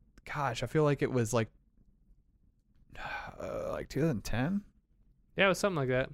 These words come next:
Speaker 2: That's when I moved back here and when I just got my new phone.
Speaker 1: Yeah.
Speaker 2: So.
Speaker 1: And something like that. Anyway, you know what the biggest
Speaker 2: <laughs>
Speaker 1: problem is, though, honestly,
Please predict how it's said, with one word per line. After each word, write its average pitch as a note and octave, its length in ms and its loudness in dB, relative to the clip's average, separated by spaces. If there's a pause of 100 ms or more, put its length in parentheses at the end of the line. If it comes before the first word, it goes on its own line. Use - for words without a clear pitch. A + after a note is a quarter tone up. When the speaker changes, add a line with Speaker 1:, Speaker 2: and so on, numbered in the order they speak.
(140)
Speaker 2:
That's D3 240 -4
when C#3+ 120 0
I C3+ 60 0
moved C3+ 260 -2
back C3 240 0
here B2 180 0
and A#2+ 80 -2
when A#2+ 100 -4
I A#2+ 80 -2
just A#2+ 220 -8
got A#2+ 140 -6
my A#2+ 80 -4
new A#2+ 280 -4 (360)
phone. A#2+ 400 -2 (160)
Speaker 1:
Yeah. A#2+ 380 6
Speaker 2:
So. A#2+ 280 -4 (400)
Speaker 1:
And E3 160 4 (220)
something D4 220 2
like A#2 180 0
that. A#2 240 2 (340)
Anyway, A#3 380 4 (400)
you F3+ 60 8
know - 20 12
what B3 100 8
the F3 80 4
biggest D3 280 8
Speaker 2:
<laughs> - 20 -2
Speaker 1:
problem E3+ 280 8
is, F3+ 100 4
though, G3 180 8
honestly, F#3 520 6